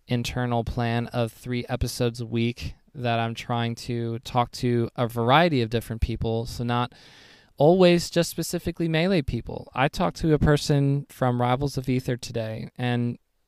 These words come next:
maybe it's not a super big deal to some people, but for me, I feel like it's just a little tiny taste of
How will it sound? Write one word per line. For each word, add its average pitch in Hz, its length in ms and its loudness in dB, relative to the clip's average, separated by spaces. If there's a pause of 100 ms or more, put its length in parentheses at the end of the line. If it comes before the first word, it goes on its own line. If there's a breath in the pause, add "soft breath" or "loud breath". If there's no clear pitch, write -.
(120)
maybe 165 240 0
it's 175 160 -2
not 165 160 4
a 147 40 4
super 151 340 0
big 160 240 2
deal 156 560 4
to 151 100 -8
some 139 300 -2
people, 147 300 0
but 131 180 2
for 147 140 -2
me, 151 320 2
I 143 120 -4
feel 156 220 -2
like 156 180 0
it's - 280 -8 (460 loud breath)
just - 220 0
a 160 60 6
little 151 520 6 (340 loud breath)
tiny 151 580 0 (300 soft breath)
taste - 440 0 (100)
of 131 480 4